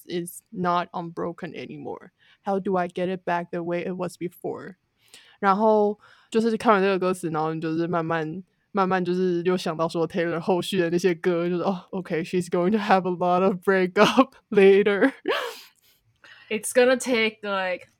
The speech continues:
Speaker 2: fourteen years.
Speaker 1: Yeah.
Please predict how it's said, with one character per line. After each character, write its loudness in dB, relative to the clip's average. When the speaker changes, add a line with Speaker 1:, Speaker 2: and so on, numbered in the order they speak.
Speaker 2:
fourteen -10
years. -10
Speaker 1:
Yeah. -10